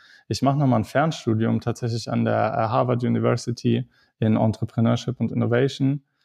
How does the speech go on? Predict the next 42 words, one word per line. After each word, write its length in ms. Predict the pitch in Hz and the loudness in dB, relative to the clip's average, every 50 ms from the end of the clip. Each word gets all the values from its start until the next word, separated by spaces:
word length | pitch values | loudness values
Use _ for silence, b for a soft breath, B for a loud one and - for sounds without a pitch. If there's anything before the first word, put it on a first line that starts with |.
| _ _ _ _ _ _ _ _ | _ _ _ _ _ _ _ _
Das 200 | - 107 98 - | -6 -6 -2 0
hab 100 | 127 123 | 0 2
ich 100 | 123 - | 0 0
dann 140 | - 120 117 | 0 0 0
auch 200 | 117 104 - - | 0 0 -2 -2
gemacht, 480 | - 110 113 131 147 143 - - - - | 0 0 2 2 0 -2 -6 -10 -4 -2
war 100 | 110 107 | -2 0
sehr, 260 | 104 104 120 127 135 | 0 0 2 2 2
sehr 120 | 127 131 | 2 2
nice, 340 | 120 120 123 123 127 127 - | 2 2 2 2 0 0 -2
würde 120 | 123 120 117 | -4 -4 -4
ich 100 | - - | -2 0
jedem 220 | 131 127 127 123 | 0 2 2 2
ans 200 | 120 117 - - | 0 0 -2 0
Herz 240 | - 123 131 127 - | 0 0 0 0 0
legen, 300 | 131 123 123 120 117 113 | 0 2 2 2 2 2
der 100 | 117 113 | 0 0
ein 120 | 113 110 | 0 -2
paar 180 | - - 123 127 | 0 0 0 2
Euro 200 | 123 123 117 120 | 2 2 2 2
auf 120 | 113 - | 0 0
der 100 | - 123 | 0 0
Seite 340 | 113 113 113 117 127 123 123 | 2 2 2 2 2 0 0
hat 140 | 120 120 120 | -2 0 0
und 100 | 117 113 | -2 0
Lust 280 | 113 120 120 - - | 0 -2 -2 -2 0
hat, 240 | 123 117 117 - - | 0 0 0 -2 -6
äh, 180 | - 120 120 120 | -6 -4 -2 -2
betriebswirtschaftlich 1040 | 113 117 110 - - 127 123 - - 123 113 - - 120 - - 123 117 113 - - | -2 -2 -2 2 2 2 2 2 2 0 2 0 -4 -6 -2 0 0 0 0 -2 -4
und 180 | 123 117 110 | -4 -4 0
business-wise 680 | - 127 127 127 127 117 120 - - 113 113 110 - | 0 2 2 4 2 2 0 -2 0 0 0 0 -2
sich 180 | - - - - | -6 -12 -4 0
weiterzubilden. 840 | 123 120 117 - 117 - - 113 104 110 110 110 113 123 131 B B B B B B B B B B B B B _ - | 0 2 2 0 -2 -2 -6 -2 0 2 4 4 4 2 0 B B B B B B B B B B B B B _ 0
Ähm, 280 | 117 113 110 113 120 - | 2 2 4 2 2 2
hat 220 | 127 117 - _ | 0 -4 0 _
mich 260 | 127 120 - - - | 0 0 0 -2 -6
extrem 460 | - 127 - - - - - 135 131 | -6 -6 -6 -8 -6 -2 0 2 4
nach 120 | 131 123 107 | 4 2 0
vorne 280 | - - 123 120 123 | 0 0 2 2 4
gebracht, 420 | 117 113 107 110 107 117 123 - - | 2 2 2 2 2 2 0 -2 -4
also 220 | 120 117 117 113 | -4 -4 -2 -2
wirklich 420 | 117 113 - 120 110 - - - | -2 -2 -2 -4 -4 -4 -10 -16